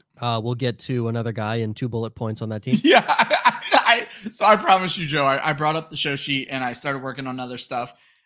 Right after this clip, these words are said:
Speaker 2: And I went back to the show sheet and just saw the one bullet point you added. And I was like, "Oh shit, did I bring up the wrong <laughs> show sheet?" I was
Speaker 1: Nope.
Speaker 2: like, "What is this?"
Speaker 1: Nope. Uh, Hayden Hurst has lingering amnesia from a concussion. I,
Speaker 2: That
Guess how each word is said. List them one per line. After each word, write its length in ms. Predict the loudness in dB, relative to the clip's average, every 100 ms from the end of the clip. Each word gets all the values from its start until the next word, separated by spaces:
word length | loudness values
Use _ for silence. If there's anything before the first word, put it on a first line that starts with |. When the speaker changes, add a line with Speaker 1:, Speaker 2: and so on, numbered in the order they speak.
| _
Speaker 2:
And 100 | 0
I 60 | 0
went 220 | 0 2
back 200 | 4 4
to 80 | 2
the 100 | -4
show 200 | -2 -2
sheet 240 | -2 -4
and 140 | -4 -4
just 240 | -2 -4
saw 180 | 0 0
the 160 | 0 -4
one 480 | -4 -2 0 0
bullet 320 | -2 -2 -2 -4
point 220 | -8 -8
you 180 | -6 -6
added. 320 | -6 -10 -12
And 80 | -4
I 80 | -4
was 100 | -2
like, 160 | -6 -4
"Oh 120 | -6
shit, 240 | -4 -6
did 100 | -4
I 80 | -4
bring 160 | -4 -6
up 100 | -6
the 120 | -6
wrong 260 | -2 0 -2
<laughs> 0 |
show 160 | -6 -10 -10
sheet?" 260 | -6 0
I 40 | 2
was 80 | 2
Speaker 1:
Nope. 80 |
Speaker 2:
like, 100 | -2 -2
"What 120 | -8 -8 _
is 300 | -6 -4 -2
this?" 160 | 0 0 -8 _ 2
Speaker 1:
Nope. 340 | 4 4 -4 -10 _ _ _ 2
Uh, 240 | 4 4
Hayden 340 | 6 6 6 4
Hurst 340 | 4 4 4
has 200 | 4 4
lingering 600 | 2 4 6 6 4 2 2
amnesia 760 | 2 4 4 4 2 2 0
from 240 | -2 -4 -4
a 60 |
concussion. 680 | -4 -8 -4 -4 -4 -12 -14
I, 60 | -14
Speaker 2:
That 60 | -16